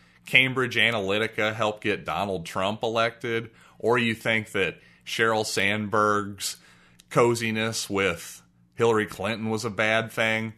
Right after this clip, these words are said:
or you just generally don't like what Facebook is doing to our data. What we want is more competitors. And to think that Facebook can never be overtaken,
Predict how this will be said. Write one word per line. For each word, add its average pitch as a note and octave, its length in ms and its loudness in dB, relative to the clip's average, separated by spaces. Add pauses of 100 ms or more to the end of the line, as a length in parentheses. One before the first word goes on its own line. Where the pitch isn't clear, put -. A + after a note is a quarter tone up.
(200)
or C3+ 140 2
you D3+ 160 2
just B2 320 -2
generally A#2 840 -2 (160)
don't G2+ 300 -4
like G2 320 -4
what F#2 140 -2
Facebook G2+ 680 -4
is E2 180 -6
doing G2 340 -4
to A2 100 -4
our G2 140 2
data. F2+ 600 -2 (320)
What C3+ 260 -2
we D3+ 140 0
want B2 560 -2
is G2+ 160 -8
more A2 240 0
competitors. A2 1000 -6 (720)
And B2+ 120 -2
to B2 100 -4
think D3+ 280 -2
that C#3 300 0 (360)
Facebook C#3+ 600 0
can G2+ 220 -2
never A#2 280 2
be G#2 220 2
overtaken, G2 920 -2